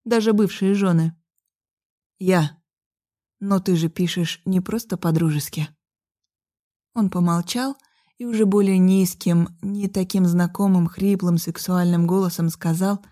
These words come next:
то, что мне не хотелось слышать. «Да, ты принял решение, которое мне не нравится.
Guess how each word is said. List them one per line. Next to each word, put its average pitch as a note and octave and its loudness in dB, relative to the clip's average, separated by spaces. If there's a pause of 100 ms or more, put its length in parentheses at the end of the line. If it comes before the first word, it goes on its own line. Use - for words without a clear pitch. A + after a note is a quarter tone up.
(380)
то, G#3 0
что - -6
мне F3+ 0 (140)
не G3 -2
хотелось F3+ -4
слышать. D#3 -4 (720)
«Да, F3+ 0 (340)
ты F3 -2
принял G3 2
решение, F#3+ 2
которое F3+ -2
мне F3 2
не F3 4
нравится. D3+ -2